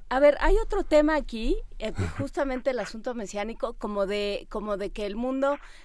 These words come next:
y, y, y no hay, no son pocas las co-, vertientes religiosas y los sistemas de creencias que así lo, lo piensan, ¿no? Que, que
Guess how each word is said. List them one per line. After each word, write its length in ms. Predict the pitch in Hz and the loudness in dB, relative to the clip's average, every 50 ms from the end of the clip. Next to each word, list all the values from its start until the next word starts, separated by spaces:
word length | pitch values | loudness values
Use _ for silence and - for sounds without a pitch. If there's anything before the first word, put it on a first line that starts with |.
| - - - - - | -20 -20 -20 -16 -10
y, 200 | - 247 240 - - | -6 -6 -4 -4 -6
y, 160 | - 220 233 | -4 -2 -2
y 200 | 233 226 233 226 | -2 -2 -2 -2
no 180 | 240 254 277 330 | -2 0 0 0
hay, 260 | 381 359 330 311 262 | 0 0 -2 -4 -4
no 160 | 226 247 269 | -2 -2 -2
son 200 | 294 - 339 277 | -2 -2 -4 -4
pocas 440 | - 247 233 233 - 233 220 220 - | -2 -2 -2 0 0 -2 -2 -2 -2
las 280 | 196 175 165 170 - - | -2 -2 -2 -4 -6 -8
co-, 120 | - - - | -10 -10 -8
vertientes 560 | - 160 190 165 - - 202 196 180 - - | -2 -2 -2 -2 0 -2 -4 -4 -4 -8 -6
religiosas 680 | - 185 175 170 165 - - 196 185 185 180 175 156 - | -2 -2 -2 -2 -2 0 2 2 2 2 2 -6 -6 -6
y 60 | 165 | -4
los 160 | 156 156 147 | -4 -4 -6
sistemas 380 | - 170 - 185 185 185 190 165 | -6 -4 -4 -2 0 0 0 0
de 100 | 170 165 | -2 -2
creencias 640 | - 165 160 165 165 170 - 180 175 170 170 - | -2 -2 -2 -2 -2 -4 -4 -4 -4 -4 -6 -6
que 220 | - 165 151 147 | -8 -8 -8 -6
así 260 | 135 139 139 - 156 151 | -8 -8 -8 -8 -6 -4
lo, 360 | 160 165 160 156 156 147 - - | -4 -2 -2 -4 -4 -6 -8 -8
lo 180 | - 147 143 143 | -8 -8 -8 -6
piensan, 520 | - 190 190 180 170 170 - 147 156 185 | -4 0 2 2 2 0 0 -4 -6 -6
¿no? 120 | 196 139 156 | -6 -10 -10
Que, 160 | - - 143 - - - - - - - - - | -10 -10 -10 -10 -10 -12 -10 -10 -10 -10 -10 -8
que 300 | - 202 208 202 185 - | -6 -4 -2 -2 -2 -4